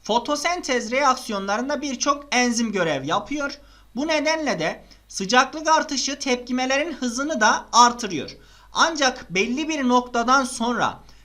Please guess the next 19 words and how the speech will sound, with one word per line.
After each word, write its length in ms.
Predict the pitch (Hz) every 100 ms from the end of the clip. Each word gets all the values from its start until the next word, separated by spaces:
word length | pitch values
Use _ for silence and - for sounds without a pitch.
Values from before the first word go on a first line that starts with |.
| _
enzimler 880 | 170 233 254 254 277 285 302 302 -
denatürasyona 920 | 247 247 254 254 247 247 - 240 247
uğruyor. 540 | 202 196 156 175 240 -
Yapıları 560 | 208 220 240 240 240 247
geri 360 | 214 226 233
dönüşümsüz 580 | 233 233 233 233 233 233
olarak 440 | 214 175 147 143
bozuluyor 540 | 208 233 247 247 269 277 - - -
ve 220 | 220 240
bu 120 | 294 240
da 220 | 240 247
fotosentezin 1000 | 254 247 254 247 262 262 240 185 170 202
yavaşlamasını, 840 | 208 233 240 - 240 240 240 247
hatta 420 | 254 226 233 - -
tamamen 640 | 247 247 240 233 294 285 240
durmasına 520 | 233 226 220 220 214
neden 240 | 180 170
oluyor 300 | 151 135 127
arkadaşlar. 580 | 117 131 104 - -